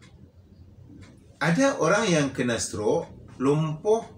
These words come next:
kaki dan tangan sebelah kanan. Ada pula orang kena stroke, lumpuh kaki dan tangan sebelah kiri. Sementara ada juga orang kena stroke,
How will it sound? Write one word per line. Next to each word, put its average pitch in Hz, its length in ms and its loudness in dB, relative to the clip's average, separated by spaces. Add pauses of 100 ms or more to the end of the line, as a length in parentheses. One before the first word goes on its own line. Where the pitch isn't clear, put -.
(160)
kaki 170 640 -4
dan 113 240 -2
tangan 135 560 -4
sebelah 160 560 0 (160)
kanan. 147 320 -2 (1800)
Ada 254 320 2
pula 143 320 2
orang 113 240 -4
kena 98 240 -6
stroke, 143 720 -2 (720)
lumpuh 120 640 -4
kaki 131 400 -6
dan 107 240 -4
tangan 117 480 -6
sebelah 175 560 -2
kiri. 123 400 -4 (1900)
Sementara 190 720 0
ada 175 240 2
juga 226 400 -2
orang 180 320 0
kena 123 320 -4
stroke, - 600 -2